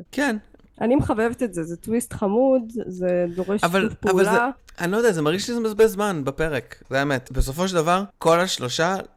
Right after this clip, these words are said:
Speaker 1: לא היו, לא יצרו איזה אינטראקציות מעניינות. תיתן לי את הצמיד, טוב, זה היה משעשע, זה היה אולי קצת הוואי, כאילו, בשבט הכחול ובשבט האדום.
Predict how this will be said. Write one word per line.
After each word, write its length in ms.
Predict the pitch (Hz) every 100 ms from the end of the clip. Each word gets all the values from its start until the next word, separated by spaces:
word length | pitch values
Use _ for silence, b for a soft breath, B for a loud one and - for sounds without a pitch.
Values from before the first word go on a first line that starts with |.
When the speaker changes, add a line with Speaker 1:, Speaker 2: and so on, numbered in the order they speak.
| _
Speaker 1:
לא 320 | 127 123 135 147
היו, 720 | 139 131 131 127 127 123 117 -
לא 180 | 127 151
יצרו 260 | 160 165 160
איזה 140 | 143
אינטראקציות 800 | 131 127 120 127 - 127 117 - - _
מעניינות. 720 | 110 110 107 110 110 95 - _ _ _ -
תיתן 240 | 139 165
לי 60 | 180
את 120 | 170
הצמיד, 460 | 170 165 165 170 151 -
טוב, 280 | 226 220 156
זה 100 | 139
היה 80 | 175
משעשע, 480 | 208 190 165 185 180
זה 80 | 135
היה 100 | 143
אולי 180 | 147 139
קצת 260 | - 135
הוואי, 420 | 117 123 135 131 123
כאילו, 260 | 123 110
בשבט 440 | 107 - 123 120 113
הכחול 1160 | 113 107 104 104 104 107 - 123 120 117 110 107
ובשבט 420 | 110 107 104 101
האדום. 300 | 101 98 98